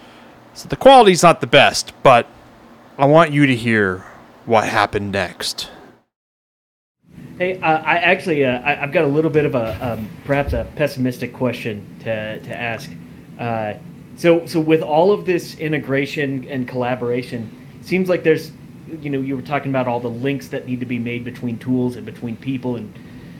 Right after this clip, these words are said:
Speaker 2: uh, that seems fairly monumental, and I, I, in terms of scale, quite, quite large,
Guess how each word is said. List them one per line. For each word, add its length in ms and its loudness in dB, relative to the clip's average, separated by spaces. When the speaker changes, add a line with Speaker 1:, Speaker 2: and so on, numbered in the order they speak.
Speaker 2:
uh, 340 -4
that 260 2
seems 340 -2
fairly 420 4
monumental, 800 -2
and 720 -8
I, 80 -10
I, 320 -8
in 300 -4
terms 220 -6
of 80 -12
scale, 440 -2
quite, 320 2
quite 260 -4
large, 320 -4